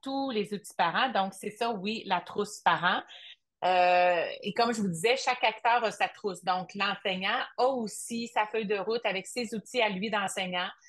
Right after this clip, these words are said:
La direction, la même chose. Les professionnels, la même chose. Donc, et les, et les enfants aussi, bien sûr. Donc, euh, voilà. Si maintenant, euh, parce qu'entre autres, il y a des personnes, euh, des milieux scolaires là, qui sont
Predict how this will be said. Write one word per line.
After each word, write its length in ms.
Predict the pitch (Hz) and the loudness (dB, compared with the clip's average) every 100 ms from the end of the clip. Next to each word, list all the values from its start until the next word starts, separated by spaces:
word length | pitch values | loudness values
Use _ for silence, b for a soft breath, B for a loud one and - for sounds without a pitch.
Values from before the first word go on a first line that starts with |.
| b - | b 2
La 160 | 185 | 4
direction, 420 | 185 190 190 226 | 4 2 2 2
la 120 | 220 202 | 2 2
même 180 | 190 | -2
chose. 440 | 180 208 196 202 202 | -2 -2 -2 -2 -4
Les 80 | 175 | -4
professionnels, 760 | - 185 180 196 185 196 208 | -2 -2 -2 0 2 2 4
la 100 | 202 | 4
même 180 | 185 170 | 0 -2
chose. 420 | - 180 185 214 b b b _ | -2 0 0 -4 b b b _
Donc, 400 | 175 180 185 180 | 0 2 2 0
et 160 | 185 185 | 0 2
les, 380 | 170 175 175 165 | 2 2 0 0
et 80 | 175 | -2
les 180 | 180 | -2
enfants 360 | 175 165 - 226 - | -2 -2 0 -2 -2
aussi, 500 | 196 175 - - 240 - | -8 -8 -8 -10 -12 -10
bien 300 | 175 180 170 | -4 -4 -2
sûr. 280 | - 151 147 _ _ _ b b - | -4 -4 -8 _ _ _ b b 0
Donc, 460 | 170 185 220 220 | 6 6 6 4
euh, 540 | 233 226 226 233 226 220 - _ _ _ _ _ _ - | 6 8 8 4 2 -4 -8 _ _ _ _ _ _ -8
voilà. 500 | 180 202 208 202 247 - | 4 6 8 8 6 2
Si 260 | - - 392 | -6 0 4
maintenant, 580 | 254 196 214 208 233 269 - - | 4 2 2 4 4 2 -2 2
euh, 640 | 185 185 185 180 180 180 139 - | 4 6 4 4 4 4 0 -6
parce 140 | 165 - | -12 -4
qu'entre 320 | 185 175 - | -2 0 2
autres, 140 | 269 262 | 2 2
il 20 | |
y 40 | |
a 20 | 180 | 0
des 160 | 175 | 0
personnes, 580 | 180 175 - 214 220 202 | -2 -4 -4 -4 -2 0
euh, 160 | 175 170 | 0 0
des 140 | 165 | -4
milieux 180 | 170 180 | -2 -4
scolaires 520 | 175 180 170 247 294 | 2 4 6 4 4
là, 100 | 220 | 0
qui 80 | 220 | -2
sont 160 | 202 | -4